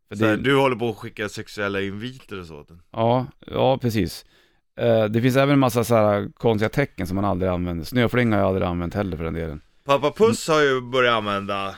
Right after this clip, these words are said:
Speaker 1: Mm.
Speaker 2: smileys.
Speaker 1: Vilka använder han mycket då?
Speaker 2: Han använder glad gubbe. Ja, så här, <laughs> när han drar ett skämt eller, ja, men vi, så säger vi. Då kommer det tillbaka en glad gubbe ibland. Det är inte ofta, men det händer.
Speaker 1: Mm.
Speaker 2: En gång har han gjort ledsen gubbe.
Speaker 1: Asså, vad var det då, då?
Speaker 2: Det var när jag hade tatuerat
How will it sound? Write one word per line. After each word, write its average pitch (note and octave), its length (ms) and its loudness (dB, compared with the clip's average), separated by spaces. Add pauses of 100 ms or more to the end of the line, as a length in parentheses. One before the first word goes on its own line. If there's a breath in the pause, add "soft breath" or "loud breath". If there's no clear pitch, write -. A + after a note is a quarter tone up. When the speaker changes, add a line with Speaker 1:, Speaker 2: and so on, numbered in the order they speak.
(140)
Speaker 1:
Mm. A#2 240 2
Speaker 2:
smileys. F#2 540 -8 (120)
Speaker 1:
Vilka A#2 220 0
använder B2 260 2
han C#3 140 2
mycket G#2 220 -2
då? F2+ 100 -2 (120)
Speaker 2:
Han C3 200 0
använder C3 280 -2
glad E3 360 0
gubbe. B2 480 0 (240)
Ja, G#2 280 -8
så A2 120 -8
här, F#2+ 240 -4
<laughs> - 40 -20
när B2+ 140 -4
han A2 160 -2
drar G#2 180 -2
ett G2+ 80 -6
skämt G#2 380 -6
eller, F2+ 340 -8
ja, C#3 160 0
men D3 180 -2
vi, C3+ 160 -4
så D#3+ 200 -6
säger B2 260 0
vi. E2+ 240 -6
Då - 80 -20
kommer B2 160 -6
det - 40 -12
tillbaka G2+ 280 -8
en G#2+ 200 -2
glad F#2+ 240 0
gubbe G2+ 340 0
ibland. G2 400 -2 (320 loud breath)
Det C3 80 -6
är C3+ 40 0
inte D3 120 -2
ofta, C#3 340 0
men G#2+ 180 -4
det B2+ 100 2
händer. A2+ 440 -2 (120)
Speaker 1:
Mm. G#2+ 340 -2
Speaker 2:
En D3+ 260 0
gång B2 260 -4
har G#2 80 -6
han F#2+ 140 -4
gjort F2+ 280 -10
ledsen F#2+ 360 -10
gubbe. F2 280 -10 (220)
Speaker 1:
Asså, G#2 320 -2 (160)
vad A#2 120 -4
var A2+ 100 4
det A#2 60 2
då, A2 120 4
då? F#2 200 0
Speaker 2:
Det A#2 100 -14
var A#2+ 120 -4
när A2+ 120 -2
jag A2 80 0
hade G#2+ 240 -2
tatuerat G#2+ 360 -6